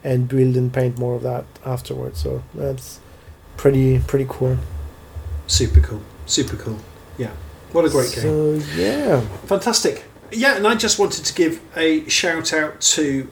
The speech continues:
Speaker 2: uh, pod community member, uh, Peter Swift, who, um, I think basically spontaneously, I think he was painting. So he was, he's been out of the hobby for something like twenty years, and he, on a whim, picked up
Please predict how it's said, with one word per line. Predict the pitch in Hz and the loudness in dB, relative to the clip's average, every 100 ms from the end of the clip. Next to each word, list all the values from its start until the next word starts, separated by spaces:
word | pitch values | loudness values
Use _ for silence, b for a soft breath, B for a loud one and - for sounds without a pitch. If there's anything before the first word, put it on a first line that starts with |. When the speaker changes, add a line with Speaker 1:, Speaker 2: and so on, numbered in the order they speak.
| - | -6
Speaker 2:
uh, | 135 131 131 | -4 -4 -4
pod | - 151 | -4 -4
community | 160 156 139 139 | -2 -4 -4 -4
member, | 139 131 127 123 123 - - | -4 -4 -2 -2 -4 -8 -6
uh, | 135 | -6
Peter | 131 185 - | -2 -2 0
Swift, | 135 - 151 127 - - - B B B - | 0 2 0 -4 -6 -8 -8 B B B 2
who, | 160 160 160 151 | 4 4 0 -2
um, | 156 151 151 147 - - 165 | -2 -2 -6 -10 -14 -12 -8
I | |
think | 165 311 226 | -4 -2 0
basically | 180 175 - 139 131 | 2 2 2 -2 -4
spontaneously, | - 147 139 180 170 135 - 135 | -2 -2 -2 -2 0 -2 -2 -2
I | 127 | -2
think | 185 - | -4 -6
he | 175 | -6
was | 139 | -6
painting. | - - 160 139 139 139 | -4 -2 -2 -2 -2 0
So | 151 | 0
he | 139 202 196 | -2 -6 -4
was, | 170 - - - | -2 -2 -6 -6
he's | 208 196 | -4 0
been | 180 | 2
out | 156 151 | 2 0
of | 131 | -2
the | 120 | 0
hobby | 135 127 113 | 2 2 -2
for | - 120 | -2 0
something | 143 131 | 0 -2
like | 123 123 | -6 -4
twenty | - 135 110 123 | 0 0 0 -2
years, | 127 143 110 110 - B B B B | -2 0 2 2 0 B B B B
and | 147 139 143 | -2 0 0
he, | 190 175 156 - - | 0 0 0 -6 -6
on | 147 | 0
a | 143 | 4
whim, | 151 139 127 | 4 4 0
picked | 151 - - | -2 -4 -2
up | 147 135 | -2 -2